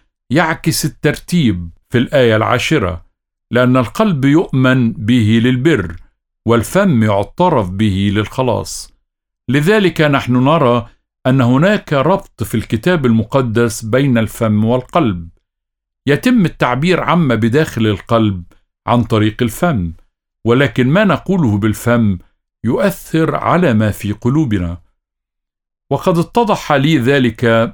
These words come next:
منذ سنوات عديدة عندما كنت أدرس اللغة العبرية،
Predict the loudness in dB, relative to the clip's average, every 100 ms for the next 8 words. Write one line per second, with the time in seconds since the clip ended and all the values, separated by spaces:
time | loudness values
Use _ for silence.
0 | _ 0 0 0 0 0 2 0 0 -2
1 | -6 -2 -2 0 0 -2 -6 _ _ _
2 | -2 2 2 0 2 0 0 -2 0 0
3 | 0 0 0 2 0 2 2 2 2 2
4 | 2 2 0